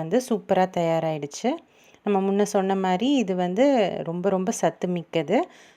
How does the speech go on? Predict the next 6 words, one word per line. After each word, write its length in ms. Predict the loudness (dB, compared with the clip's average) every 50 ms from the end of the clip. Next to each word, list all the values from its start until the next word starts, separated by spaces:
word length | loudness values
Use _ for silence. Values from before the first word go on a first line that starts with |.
| _ _ -2
நம்மளோட 360 | 0 2 4 4 4 4 4 4 4 4 4 2 0 0 0
சமையல்ல 500 | 0 0 0 0 0 0 2 2 4 4 4
இதை 100 | 6 4 4
அடிக்கடி 320 | 4 2 -2 -2 0 0 0 0
நம்ம 160 | 0 0 -2 -4 -4
சேர்த்துக்கலாம். 580 | -4 -4 -4 -4 -6 -6 -2 0 0 0 0